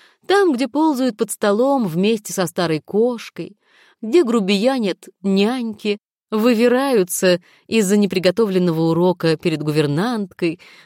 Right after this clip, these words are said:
гримасничают, воруют сахар и ревут благим матом, нарочно для безобразия распяливая рот.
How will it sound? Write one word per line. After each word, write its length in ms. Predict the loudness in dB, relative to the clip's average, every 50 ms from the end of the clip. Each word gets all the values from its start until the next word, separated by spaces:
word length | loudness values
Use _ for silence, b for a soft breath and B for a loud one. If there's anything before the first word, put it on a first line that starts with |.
| B
гримасничают, 960 | -2 0 0 2 2 2 2 2 0 0 0 -2 -2 -2 -2 -2 -4 -2 0 0
воруют 340 | 0 0 2 0 0 0
сахар 640 | -2 -2 -2 0 0 0 -2 -2 -2 -2 -2 -2 -2 B B B B B B
и 100 | 2 4
ревут 300 | 4 4 4 2 2 0
благим 380 | 2 0 0 0 2 0 0 0
матом, 640 | 0 0 0 -2 -2 -4 -4 -4 -4 -4 -4 -6 -10 _ _ _ _ _ _
нарочно 600 | 0 0 2 2 2 2 2 0 -2 -2 -2 0
для 160 | 0 0 0 0
безобразия 760 | 0 0 2 2 2 2 2 2 2 2 2 2 0 0 0
распяливая 680 | 0 -2 -4 -2 -2 0 0 0 0 0 0 0 2
рот. 380 | 2 0 0 -2 -4 -6 -10